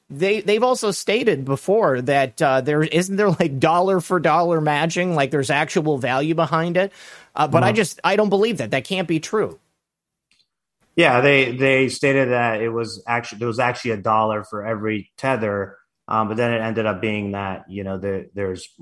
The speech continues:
Speaker 2: some assets that might not be as, as liquid,
Speaker 1: Mm-hmm.
Speaker 2: um, but at least there's something backing it up.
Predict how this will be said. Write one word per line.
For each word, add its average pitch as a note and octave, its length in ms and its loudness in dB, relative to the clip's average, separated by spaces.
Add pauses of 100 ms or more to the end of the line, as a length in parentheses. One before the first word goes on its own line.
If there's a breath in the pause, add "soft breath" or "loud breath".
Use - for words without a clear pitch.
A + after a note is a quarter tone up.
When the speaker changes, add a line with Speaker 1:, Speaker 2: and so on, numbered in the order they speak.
(160)
Speaker 2:
some A2 240 -6
assets A2 480 -4
that G2+ 120 -8
might G2+ 180 -4
not F#2+ 120 -8
be F#2+ 240 -6
as, F#2 400 -8
as F#2 220 -10
liquid, G#2+ 480 0 (160)
Speaker 1:
Mm-hmm. A2+ 240 -6
Speaker 2:
um, G#2+ 240 2
but C#3+ 120 4
at D3 100 6
least F3 200 2
there's C3+ 200 0
something C#3+ 420 -2
backing F2+ 320 -8
it E2+ 100 -8
up. G2 300 -8